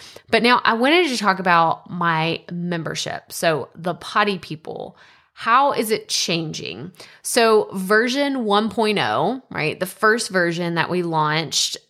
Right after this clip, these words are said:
I, I've told, I've kind of already said this, but I'll say it again. I didn't really know what I was doing.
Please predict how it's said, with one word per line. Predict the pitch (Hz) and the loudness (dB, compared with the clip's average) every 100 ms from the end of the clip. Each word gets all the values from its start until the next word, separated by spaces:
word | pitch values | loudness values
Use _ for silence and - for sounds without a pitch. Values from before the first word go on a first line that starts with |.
| - | 0
I, | 175 175 180 185 190 190 - | 4 4 4 2 0 -2 -10
I've | 147 | -12
told, | - - | -10 -10
I've | 160 | -10
kind | - 202 151 | -10 -8 -4
of | 165 | -4
already | 160 208 | -2 0
said | 233 185 | 0 2
this, | 156 185 | 2 0
but | - | -6
I'll | 147 | -8
say | - 147 | -4 -4
it | 214 | 0
again. | 220 160 190 - | 2 2 0 -4
I | 151 | -4
didn't | 170 185 | -2 2
really | 226 247 | 2 4
know | 233 | 2
what | 247 | 2
I | 262 | 2
was | 285 247 | 0 2
doing. | 202 170 160 170 | 2 2 2 -2